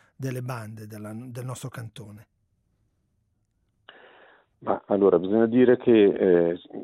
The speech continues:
Speaker 2: è aumentata la, la consapevolezza che, eh, il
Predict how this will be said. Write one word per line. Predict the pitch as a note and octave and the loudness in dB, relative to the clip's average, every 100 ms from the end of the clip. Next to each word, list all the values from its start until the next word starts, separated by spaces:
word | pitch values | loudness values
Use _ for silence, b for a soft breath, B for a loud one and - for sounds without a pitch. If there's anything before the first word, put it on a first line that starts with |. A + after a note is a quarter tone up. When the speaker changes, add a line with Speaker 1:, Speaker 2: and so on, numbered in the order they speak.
| - - | -14 0
Speaker 2:
è | |
aumentata | G#2 G#2+ A2 C3 B2 A#2+ G#2 - - - - _ _ F#2+ | 2 2 2 2 4 6 6 2 -6 -16 -20 _ _ -8
la, | F#2+ F#2+ F2 F2 F2 G2 A2 - | 2 4 4 0 -6 -14 _ -8
la | F#2+ | 0
consapevolezza | - A#2 A#2 B2 A2+ G#2 A#2 C#3+ - A#2+ | 0 2 2 4 6 6 6 4 2 0
che, | - F#2+ F#2+ F2+ - | 4 4 4 2 -4
eh, | E2+ D#2+ D2+ C#2 - b b b _ - | -10 -8 -8 -10 -16 b b b _ -4
il | G#2 F#2 F2 E2 D#2+ D#2+ | 0 0 0 0 -2 -6